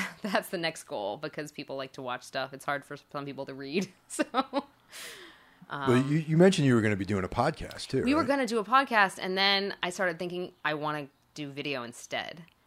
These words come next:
Speaker 1: 'Cause
Speaker 2: That's a
Speaker 1: there's
Speaker 2: good
Speaker 1: so
Speaker 2: move.
Speaker 1: many podcasts. I feel, I know you can always do something. There's a million websites. Why would I
Speaker 2: Yeah.
Speaker 1: make a website then, you know, or
Speaker 2: Yeah.
Speaker 1: bands? But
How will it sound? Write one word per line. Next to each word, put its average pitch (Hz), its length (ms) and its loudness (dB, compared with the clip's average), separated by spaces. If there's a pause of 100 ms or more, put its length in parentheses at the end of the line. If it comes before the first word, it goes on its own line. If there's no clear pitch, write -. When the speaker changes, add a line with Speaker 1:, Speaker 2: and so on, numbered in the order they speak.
Speaker 1:
'Cause - 80 -12
Speaker 2:
That's - 20 -8
a - 40 -6
Speaker 1:
there's - 240 -2
Speaker 2:
good - 60 -4
Speaker 1:
so - 120 0
Speaker 2:
move. 220 80 -2
Speaker 1:
many 226 200 -2
podcasts. 240 680 -2 (140)
I 170 80 -4
feel, 185 360 0 (100)
I 165 80 -4
know 190 260 -2
you 170 140 -2
can 151 100 -4
always 143 360 -8 (100)
do 143 120 -8
something. 127 420 -8
There's 139 120 -6
a 147 60 -6
million 147 260 -4
websites. 139 440 0
Why 147 140 2
would 180 80 0
I 196 40 4
Speaker 2:
Yeah. 233 60 6
Speaker 1:
make 190 200 4
a - 20 4
website 196 400 8
then, 143 200 0
you 147 60 -4
know, 143 140 -2
or 156 140 2
Speaker 2:
Yeah. 151 60 -10
Speaker 1:
bands? 180 500 2
But 143 180 -2